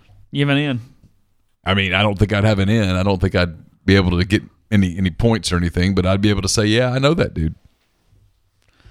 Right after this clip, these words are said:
Speaker 1: His
Speaker 2: I know Tommy pretty well.
Speaker 1: He was not an omen when his bus caught on fire last week. He did, in fact, roll through the, uh, the, the, the, the primary, so.
Speaker 2: Leif wanted to know if Tommy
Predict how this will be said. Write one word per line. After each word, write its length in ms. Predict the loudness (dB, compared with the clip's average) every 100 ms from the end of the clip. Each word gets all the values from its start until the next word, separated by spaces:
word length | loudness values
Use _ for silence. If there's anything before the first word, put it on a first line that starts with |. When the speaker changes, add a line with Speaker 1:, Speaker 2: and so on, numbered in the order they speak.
| -20 -20 _ _ _ _ _ _ _ _ _ _ -14 -12 -12 -6
Speaker 1:
His 140 | 0
Speaker 2:
I 20 |
know 220 | 2 2 0
Tommy 280 | 0 2 0
pretty 240 | 0 0 2
well. 360 | 0 0 -6 _ -4
Speaker 1:
He 100 | -2
was 140 | 0
not 180 | 4 4
an 80 | 4
omen 340 | 2 0 0
when 100 | 0
his 120 | 0 2
bus 240 | 0 0
caught 200 | 0 -2
on 120 | 0
fire 240 | -2 -2 -2
last 260 | -2 0
week. 240 | -2 -2 -2
He 160 | -2
did, 260 | 0 0 -2 -6
in 140 | -10
fact, 300 | -8 -12 -12
roll 240 | -14 -14 -14
through 280 | -12 -12
the, 220 | -10 -10 -10
uh, 160 | -10 -14 -20 -20 -20
the, 160 | -18 -16 -14
the, 120 | -14 -12 -12
the, 100 | -14
the 200 | -12 -6
primary, 500 | -4 -2 -4 -6 -8
so. 260 | -6 -6 -6 -16 -20 -20 -12 -2
Speaker 2:
Leif 260 | 0 2
wanted 220 | 2 2
to 40 | 2
know 120 | 0
if 180 | -2 -2
Tommy 440 | 0 2 0 -2